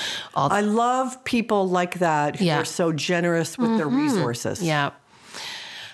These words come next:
Speaker 1: So some of the research that she, um, talks about, there's, uh, research that people who know themselves, uh, and how others see them, uh, are happier, and they're, they make better decisions,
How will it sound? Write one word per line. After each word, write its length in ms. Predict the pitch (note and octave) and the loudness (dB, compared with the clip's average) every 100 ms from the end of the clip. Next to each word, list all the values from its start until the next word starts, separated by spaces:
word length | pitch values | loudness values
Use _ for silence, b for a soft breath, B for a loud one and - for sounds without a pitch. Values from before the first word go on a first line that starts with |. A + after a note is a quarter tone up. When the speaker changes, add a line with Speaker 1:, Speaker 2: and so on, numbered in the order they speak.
| B - | B -4
Speaker 1:
So 120 | B3+ | -4
some 280 | - B3 D4+ | 0 0 2
of 80 | |
the 100 | D#4+ | 2
research 580 | G3+ A3 - G3+ E3 - | 2 0 0 -2 -2 -2
that 300 | E3+ D#3 D#3 | 0 0 0
she, 760 | - - F#3 F3+ F3 E3+ E3 F3 E3+ | -4 -2 0 2 2 2 0 -2 -2
um, 340 | D3+ C#3+ D3+ - | -2 -2 -4 -4
talks 340 | - F#3+ - | -4 -2 -2
about, 300 | G3+ D#3 A#2+ | -2 0 0
there's, 320 | D#3+ C#3+ - | 0 -2 -2
uh, 480 | - C#3 C3 B2+ - | -2 -2 0 -2 -2
research 560 | D#3 F3 F#3 - F3+ - | 0 2 2 0 -2 0
that 240 | E3 D3 | 0 0
people 240 | - G3+ F3 | 0 0 2
who 80 | F#3 | 2
know 280 | F3 D#3 | 2 2
themselves, 760 | E3 F3+ - D3 C#3 D3 D3 - | 2 0 0 -2 -2 -2 -4 -4
uh, 320 | E3+ D3+ D3 D3 | -2 0 0 0
and 140 | E3 | 0
how 160 | D#3 D#3 | 2 0
others 320 | E3 D#3 D3 | 0 0 -2
see 180 | - F3 | -2 -2
them, 280 | D#3 C#3 C#3+ B B B B - | 0 -4 -6 B B B B -4
uh, 400 | D3+ C#3+ C3+ C#3 | 0 0 0 0
are 300 | D3+ D3+ C#3+ | 0 0 0
happier, 680 | C3+ F#3 F#3 F#3 D3 A#2 D3 _ _ _ - | 0 0 -2 -2 0 0 -4 _ _ _ -2
and 460 | E3 D3+ D3 D3+ | 0 2 2 2
they're, 340 | D3+ D3+ D3 - | 2 0 0 0
they 100 | D#3+ | 0
make 220 | D#3+ D3 | 0 0
better 180 | E3 D#3 | 0 0
decisions, 1080 | D#3+ - - F#3+ E3+ D#3 C3+ C#3 - - | 0 -2 0 0 0 0 -2 -4 -8 -12